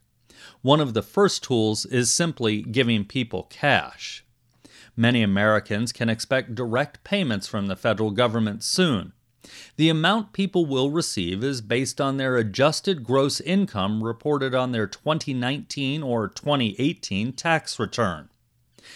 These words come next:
Individuals who made seventy-five thousand dollars or less will receive twelve hundred dollars. Married couples who filed jointly and made less than one hundred fifty thousand dollars will receive twenty-four hundred dollars.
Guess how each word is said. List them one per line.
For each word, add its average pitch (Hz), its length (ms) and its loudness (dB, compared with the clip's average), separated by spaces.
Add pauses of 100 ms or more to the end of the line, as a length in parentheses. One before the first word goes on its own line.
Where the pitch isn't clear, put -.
(260)
Individuals 160 760 2
who 147 180 0
made 139 320 2
seventy-five 123 760 2
thousand 127 460 4
dollars 113 420 2
or 98 180 2
less 110 480 2
will 120 220 0
receive 120 480 0 (140)
twelve 104 340 2
hundred 120 480 2
dollars. 87 540 -2 (460)
Married 104 440 2
couples 123 460 -2
who 113 120 0
filed 107 440 2
jointly 107 440 -2
and 117 160 0
made 110 240 0
less 117 280 2
than 92 280 -2
one 131 200 0
hundred 123 340 -2
fifty 104 340 -4
thousand 95 460 -2
dollars 90 420 -2 (360)
will 160 180 6
receive 131 540 2 (120)
twenty-four 135 680 4
hundred 98 340 0
dollars. 85 560 -2